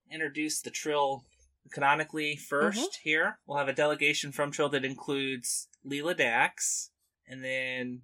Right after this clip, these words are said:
Speaker 1: they, they will conveniently have a doctor that specializes in genetic restoration and fixing.
Speaker 2: Mm-hmm.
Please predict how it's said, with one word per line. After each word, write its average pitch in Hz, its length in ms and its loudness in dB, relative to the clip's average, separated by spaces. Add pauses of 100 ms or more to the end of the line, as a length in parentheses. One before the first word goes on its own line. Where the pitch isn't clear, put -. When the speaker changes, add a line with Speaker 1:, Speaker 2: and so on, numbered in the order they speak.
(140)
Speaker 1:
they, 143 240 -2
they 151 100 6
will 151 100 4
conveniently 156 540 0
have 151 180 0
a 131 40 2
doctor 131 400 0
that 127 120 -8
specializes 131 760 -4
in 120 460 -6 (160)
genetic 131 380 0
restoration 123 760 -2
and 123 180 -8
fixing. 165 400 -2 (220)
Speaker 2:
Mm-hmm. 180 580 -2